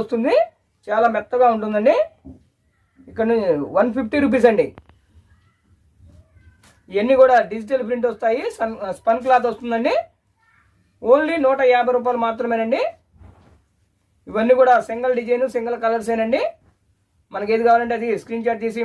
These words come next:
మా WhatsApp నెంబర్ పంపించండి. all over ఇండియా ఎక్కడికైనా కొరియర్ చేయమనండి.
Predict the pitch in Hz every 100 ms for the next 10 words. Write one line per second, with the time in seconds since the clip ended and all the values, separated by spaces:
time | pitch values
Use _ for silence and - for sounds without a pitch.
0 | 208 196 214 226 220 214 214 208 208 208
1 | 226 370 659 _ _ _ - 202 226 226
2 | 226 208 226 220 208 214 226 208 214 214
3 | 214